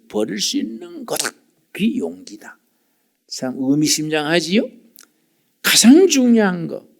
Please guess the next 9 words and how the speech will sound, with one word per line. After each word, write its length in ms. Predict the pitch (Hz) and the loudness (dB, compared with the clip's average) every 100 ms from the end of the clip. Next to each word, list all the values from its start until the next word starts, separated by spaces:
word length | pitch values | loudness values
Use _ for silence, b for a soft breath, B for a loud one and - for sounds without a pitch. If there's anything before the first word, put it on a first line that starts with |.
| _ _ _ | _ _ _
그걸 360 | - 180 254 185 | -4 2 2 2
위해서, 440 | 165 151 - - - _ _ _ _ _ | 2 0 0 -6 -12 _ _ _ _ _
중요하지만은 1160 | - 165 226 254 247 240 233 247 247 254 277 247 | 0 8 8 10 8 6 4 2 4 6 4 2
두 220 | 269 147 | -2 2
번째, 500 | 147 143 135 - 131 | 4 4 2 -4 -4
세 280 | 117 - 131 | -2 0 0
번째 480 | 123 120 - - - - | -2 -10 -12 -14 -14 -6
버리는 520 | 101 92 87 85 85 | -6 -6 -12 -20 -20
거예요. 160 | 90 | -20